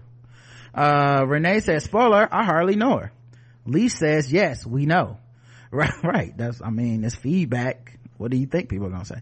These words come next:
Raphael says, "Karen said Wayne Brady deserves an airport. That's a fact baked in sci-, by science, backed by science. Y'all immediately send me your gold, diamonds, and dollars.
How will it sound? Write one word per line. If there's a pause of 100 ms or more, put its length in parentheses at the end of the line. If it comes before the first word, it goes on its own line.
(560)
Raphael
says,
"Karen
said
Wayne
Brady
deserves
an
airport. (220)
That's
a
fact
baked
in
sci-,
by
science, (320)
backed
by
science.
Y'all
immediately
send
me
your
gold,
diamonds,
and
dollars.